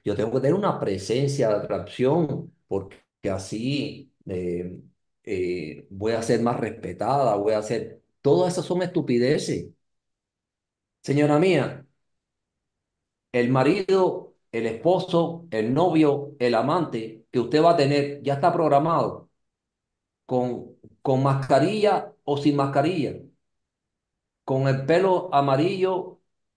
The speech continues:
de, eh, eh, verde, azul, ya está programado. Ah, pero también está programado que existen dos consideraciones.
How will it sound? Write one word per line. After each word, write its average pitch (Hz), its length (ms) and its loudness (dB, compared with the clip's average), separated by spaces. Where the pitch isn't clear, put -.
de, 120 200 -10
eh, 101 1500 -6
eh, 113 80 -18
verde, 151 480 0
azul, 185 600 -2
ya 156 380 0
está 175 460 -4
programado. 135 760 0
Ah, 160 300 2
pero 120 160 0
también 117 260 -2
está 180 200 0
programado 175 840 2
que 123 80 -2
existen 147 840 -4
dos - 160 -4
consideraciones. 139 840 0